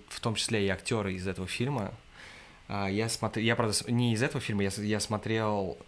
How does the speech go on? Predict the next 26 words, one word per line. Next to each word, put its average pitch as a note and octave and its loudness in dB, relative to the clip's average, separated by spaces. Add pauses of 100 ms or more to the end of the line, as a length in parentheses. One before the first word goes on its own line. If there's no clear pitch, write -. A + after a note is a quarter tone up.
(760)
э, G2 -6
Jurassic A2 -2
Park. C3 0 (1300)
И G2+ -4
там A2 0
были G2+ 2
несколько G2 -4
героев, G#2+ 0
которые, G2+ -2
собственно, F#2+ -4
участвовали G2 -2
в G2+ -6
этом, - 2
в - 0
съёмках - 0
этого G2 -2
фильма, B2 0
и F#2+ 2
мы G2+ 0
потом G2 -2
с - -8
ними G2+ 2
ещё F#2+ 0
весело F#2+ -2
провели F#2+ -4
время. F#2 -6